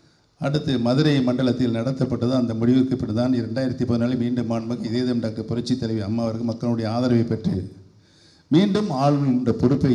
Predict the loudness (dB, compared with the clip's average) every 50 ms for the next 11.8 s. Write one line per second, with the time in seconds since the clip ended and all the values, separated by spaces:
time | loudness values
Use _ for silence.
0 | 2 2 -2 -2 -2 -2 -4 -4 -4 -4 -8 -14 -18 -20 -20 -20 -20 -20 _ _
1 | _ _ _ _ _ _ _ -20 -20 _ _ _ _ _ 0 2 2 4 4 2
2 | 2 2 0 0 2 2 2 2 2 2 2 0 0 0 0 0 2 0 0 0
3 | 2 2 4 4 4 4 2 2 0 0 -2 -4 -10 -12 -16 -20 -20 -20 -20 -20
4 | -20 _ _ _ _ _ _ _ _ _ _ _ -20 _ _ _ -6 -2 -2 0
5 | 0 2 2 2 4 6 6 6 6 6 6 4 4 4 4 4 4 4 6 6
6 | 6 6 6 4 6 6 6 6 6 6 6 4 4 4 4 2 0 2 2 2
7 | 4 6 6 6 6 6 4 4 4 4 4 4 4 4 4 6 6 4 4 4
8 | 2 4 4 2 4 2 0 2 6 6 6 6 8 6 6 6 6 4 4 4
9 | 4 6 6 6 6 6 6 6 6 6 6 6 6 6 4 4 4 2 2 2
10 | 4 4 4 4 2 2 2 2 2 2 0 0 2 4 4 6 6 6 6 4
11 | 6 6 6 6 6 4 4 2 2 2 2 0 0 -2 -4 -4